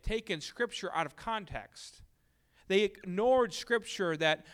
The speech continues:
pushed against their belief system, and they leaned into verses that may have suggested that their picture was right. And I think if we're all honest this morning, there are times when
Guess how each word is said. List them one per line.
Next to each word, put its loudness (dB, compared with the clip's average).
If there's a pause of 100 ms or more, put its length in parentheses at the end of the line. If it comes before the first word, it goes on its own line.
(160)
pushed -2
against -2
their 0
belief -2
system, -8 (340)
and 2
they 2
leaned -2
into 0
verses 0
that -6
may -2
have 0
suggested -2 (240)
that 0
their 6
picture -2
was -6
right. -4 (1700)
And 0
I 4
think -4
if -6
we're 0
all 2
honest -4
this -12
morning, -4
there -6
are -8
times -4
when -6